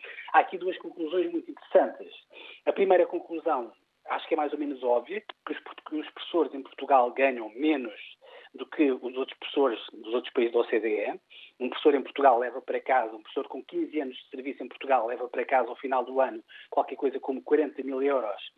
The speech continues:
e na O C D E leva para casa cinquenta mil euros, portanto, ganhamos menos do que os outros, mas depois a O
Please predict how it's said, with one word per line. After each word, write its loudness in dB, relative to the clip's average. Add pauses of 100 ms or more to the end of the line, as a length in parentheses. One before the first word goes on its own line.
(160)
e -6
na 0
O -2
C 2
D 2
E -10
leva 0
para -6
casa 0 (480)
cinquenta 2
mil -2
euros, 0 (200)
portanto, 0 (160)
ganhamos 2
menos -2
do -20
que -6
os -6
outros, 0 (720)
mas 6
depois -4
a -2
O -4